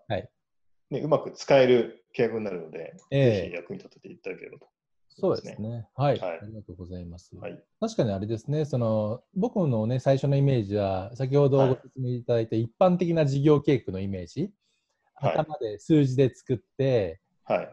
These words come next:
Speaker 2: い。
Speaker 1: で、まあ、一度見せたらもうそれで終わり、あと別にもう
Speaker 2: そうそうそう。
Speaker 1: 活用しないよっていうもの
Speaker 2: そうそうそう。
Speaker 1: だ、
Speaker 2: はい。
Speaker 1: だけだったので、なんか意味を感じなかったんですけど、
Speaker 2: はい。はい。
Speaker 1: ご説明いただいた、まさにその魂から作るってのはいいですよね、この言葉はね。
Speaker 2: そうそうそう、魂から作る。
Speaker 1: どう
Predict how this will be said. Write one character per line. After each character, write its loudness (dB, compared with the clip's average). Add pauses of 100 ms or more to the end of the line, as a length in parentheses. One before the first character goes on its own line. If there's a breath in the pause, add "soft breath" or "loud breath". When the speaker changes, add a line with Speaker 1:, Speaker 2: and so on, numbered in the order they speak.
Speaker 2:
い。 -10
Speaker 1:
で、 -2
ま 0
あ、 2
一 -6
度 2
見 0
せ 0
た 0
ら -2
も -4
う -10
そ -4
れ -4
で -4
終 -4
わ -6
り、 -8
あ -10
と -12
別 -10
に -6
も -6
う -6
Speaker 2:
そ -2
う -4
そ -4
う -8
そ -12
う。 -12
Speaker 1:
活 -4
用 6
し -4
な 2
い 4
よ 2
っ -20
て -8
い -6
う -12
も 0
の 2
Speaker 2:
そ 2
う 2
そ -4
う -10
そ -14
う。 -12
Speaker 1:
だ、 -2
Speaker 2:
は 4
い。 -12
Speaker 1:
だ -2
け 2
だ 6
っ -4
た -6
の -6
で、 2
な -4
ん -10
か -4
意 0
味 0
を -2
感 -6
じ -6
な -2
か -2
っ -10
た -18
ん -14
で -16
す -20
け -12
ど、 -4 (280)
Speaker 2:
は -6
い。 -4
は -6
い。 -16
Speaker 1:
ご -4
説 -8
明 0
い -4
た -12 (160)
だ -2
い -4
た、 -6 (120)
ま -8
さ -16
に -12
そ -12
の -8
魂 0
か -6
ら -6
作 -8
る -2
っ -20
て -16
の -8
は -6
い -6
い -8
で -12
す -14
よ -4
ね、 0
こ -2
の 0
言 -4
葉 -2
は -4
ね。 -14
Speaker 2:
そ 0
う -2
そ 4
う 0
そ -4
う、 -12
魂 2
か -6
ら -8
作 -14
る。 -8
Speaker 1:
ど 4
う 6